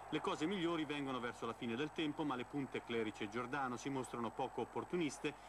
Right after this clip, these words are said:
come in questa azione al quarantunesimo, quando, su punizione di Lopez, Giordano di testa perdona il portiere Memo, che pure si esibisce in una bella parata. Nel secondo tempo la Lazio incalza con maggior convinzione.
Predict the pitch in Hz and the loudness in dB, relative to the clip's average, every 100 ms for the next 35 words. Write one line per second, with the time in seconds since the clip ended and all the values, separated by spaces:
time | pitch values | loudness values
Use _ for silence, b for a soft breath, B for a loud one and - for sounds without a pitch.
0 | B - 185 160 147 170 - 139 - 160 | B 0 2 2 2 -2 0 -4 -2 0
1 | 143 123 107 104 - 113 110 147 165 135 | 2 2 0 -2 -2 -2 0 0 0 0
2 | 143 135 135 127 120 117 - - - 123 | -2 -2 0 0 2 0 -2 -10 -8 -4
3 | 123 120 - 147 123 147 143 113 - 131 | 0 0 2 2 2 2 0 0 -2 -4
4 | - 147 B - 165 160 160 135 120 175 | -2 -4 B -4 -2 0 2 2 0 -2
5 | - 117 - 110 - 117 127 120 107 104 | 0 0 0 -4 -2 0 2 2 2 0
6 | 117 107 139 120 151 110 101 98 - 110 | -2 -2 0 2 2 2 0 -2 -2 -2
7 | 143 123 110 - 127 110 95 95 - 104 | 0 2 2 2 0 0 -2 -4 -2 0
8 | 101 101 95 101 101 120 120 90 - - | 0 0 0 0 0 2 2 0 -8 -12
9 | B B B B B B - 139 151 156 | B B B B B B -4 0 2 2
10 | - 170 208 202 208 214 202 175 175 - | 0 0 0 2 0 0 0 2 0 0
11 | 170 175 156 156 156 147 139 131 123 120 | -2 0 -2 0 -2 0 2 2 0 0
12 | 127 117 113 - 107 87 | 0 0 0 0 0 0